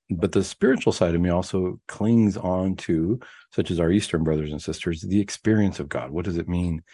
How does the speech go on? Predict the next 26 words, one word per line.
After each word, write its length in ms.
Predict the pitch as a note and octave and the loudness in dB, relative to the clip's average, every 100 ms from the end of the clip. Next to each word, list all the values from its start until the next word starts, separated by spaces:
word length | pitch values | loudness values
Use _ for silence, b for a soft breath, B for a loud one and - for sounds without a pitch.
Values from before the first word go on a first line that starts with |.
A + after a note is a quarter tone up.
| b b | b b
that 220 | F2 E2+ | -4 -2
God 240 | E2 E2+ E2 | -2 -2 -2
is 160 | D#2+ | -4
here? 360 | - F#2+ E2+ D#2+ | -4 -2 -2 0
Are 160 | E2+ F2+ | 0 2
we 160 | F2+ | 4
experiencing 680 | E2+ - - E2+ E2+ D#2+ E2 | 2 -2 -6 -2 -2 -4 -4
it? 120 | D2+ | -6
Do 100 | D#2+ | -2
we 220 | D#2+ E2 D#2+ B B B | -2 -2 -6 B B B
understand 640 | F#2 F2+ - F#2 F2+ F2 | 0 0 0 -2 0 0
God 320 | E2 D#2+ D#2+ | 0 0 -2
in 340 | E2 - E2+ E2+ | -4 -4 -2 -2
a 80 | F2 | -4
real, 600 | D#2+ D#2+ F2+ E2+ D#2+ - b b | -2 0 2 0 -2 -6 b b
um, 580 | - D#2+ D2 C#2+ D2 D2+ E2 | -6 -4 -2 -4 -6 -8 -8
li-, 500 | E2+ E2+ D#2+ E2+ - | -6 -2 -2 -2 -2
living 540 | F2+ F2+ G#2 G2 F2+ E2 | 0 4 6 6 4 4
way, 300 | F#2 F#2+ E2+ | 4 4 2
not 240 | E2+ E2+ | 0 -4
just 260 | - D#2 - | -6 -10 -6
in 80 | D2+ | -6
the 80 | |
books? 320 | C#2+ F2 D#2 - | -2 -2 -2 -6
I 40 | D2+ | -8
think 140 | - | -8